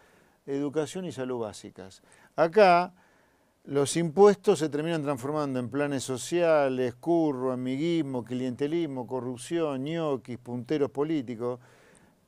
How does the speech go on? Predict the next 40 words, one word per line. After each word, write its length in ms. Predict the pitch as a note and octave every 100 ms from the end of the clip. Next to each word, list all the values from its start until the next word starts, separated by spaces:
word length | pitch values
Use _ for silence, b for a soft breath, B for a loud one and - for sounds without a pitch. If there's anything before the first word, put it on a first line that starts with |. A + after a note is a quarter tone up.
| _ -
totalmente 600 | A3+ A3+ G#3 G3 G3+ F3+
alejado 300 | D#3 C#3 D3+
de 60 |
la 100 | C3+
realidad 540 | A#2+ A#2+ A#2 B2 C#3+ -
que 140 | C3+ A#2+
debería 560 | A#2 B2+ C#3+ B2 G2
ser. 300 | - - - _ _ b b b b b
La 100 | E3+
tercera 380 | F3 G#3+ C4 B3+
ley 180 | G#3+ G3
de 80 | D#3+
gravedad 480 | C#3+ C3+ C#3+ D3 A#2
que 80 |
violamos 800 | B2 C#3+ C#3+ A2+ G2+ A#2+ C3+ - _ _ B B B -
es 80 | C#3
que 120 | E3
las 120 | D#3+
leyes 280 | F3 A3 G#3
laborales 560 | D#3 C#3+ B2+ A2+ G#2+ G#2+
que 400 | A#2 A#2 A2 - -
los 120 | A2
países 420 | - A#2+ C#3+ - B2 _
tienen 380 | - D3 C3+ A#2
donde 180 | A2 G#2+
la 120 | G#2
gente 260 | C3 C3+ A#2
prospera, 640 | A#2+ A2+ A2+ G2 G#2 A#2 b b b b b
son 200 | _ A3
leyes 220 | B3 - F#3
laborales 380 | D3+ F3+ F#3+
que 100 | D3
son 160 | C#3 E3+
muy 160 | F3 F3
equilibradas 720 | C#3 C3+ C3+ C#3+ D#3+ D3 C3+
a 60 |
la 120 | B2
hora 160 | C3 C#3
de 80 | B2
defender 680 | A2 - A2+ B2 B2+ B2+